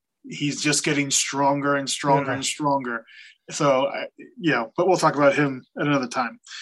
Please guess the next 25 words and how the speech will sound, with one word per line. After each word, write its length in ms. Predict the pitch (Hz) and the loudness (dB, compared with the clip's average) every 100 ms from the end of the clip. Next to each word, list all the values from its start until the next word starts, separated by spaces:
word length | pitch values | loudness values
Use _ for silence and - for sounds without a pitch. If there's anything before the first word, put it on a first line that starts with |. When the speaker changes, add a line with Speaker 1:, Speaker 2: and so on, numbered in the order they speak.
| - | 0
Speaker 1:
Anyway, 280 | 214 165 135 | 4 6 4
so 200 | - 170 | 4 4
my 140 | 165 | 4
number 240 | 175 185 175 | 4 2 2
six 320 | - 175 - | 0 -2 -4
is 160 | 143 156 | -4 -2
actually 240 | 151 151 | -2 -4
gonna 140 | 147 | -4
be, 180 | 143 139 | -4 -2
uh, 140 | 131 139 | -2 2
Austin 300 | 156 151 151 | 2 0 -6
Perkins. 540 | 156 143 117 120 - - - - - - - | -6 -6 -8 -10 -10 -10 -14 -12 -12 -14 -4
I 100 | 165 | -4
think, 320 | 151 160 147 | -2 -2 0
um, 580 | 165 139 131 123 120 233 _ _ _ - - | 4 4 4 0 -8 -12 _ _ _ -14 -4
you 80 | 180 | 0
know, 180 | 135 123 | 0 -2
put 100 | - | 0
on 160 | 156 143 | 2 2
a 40 | |
good 200 | 139 151 | 0 -2
show 240 | - 165 151 | 0 0 2
again 180 | 147 147 | 0 -2
at 100 | 135 | -2
the, 300 | 131 123 | -6 -8